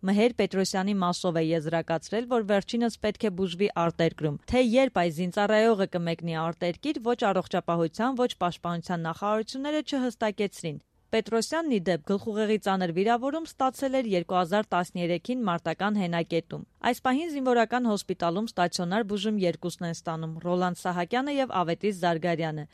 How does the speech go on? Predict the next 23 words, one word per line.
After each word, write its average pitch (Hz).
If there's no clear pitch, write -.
Երկուսի 208
հարազատներն 269
էլ 311
դիմել 220
են 165
պաշտպանության 175
նախարարություն 175
նրանց 196
բուժումը 220
արտերկրում 175
շարունակելու 165
համար։ 156
Սակայն 311
հանձնաժողովը 254
եզրակացրել 185
է, 269
որ 175
Ռոլանդի 185
բուժումը 202
կարելի 247
է 247
Հայաստանում 175
իրականացնել, 160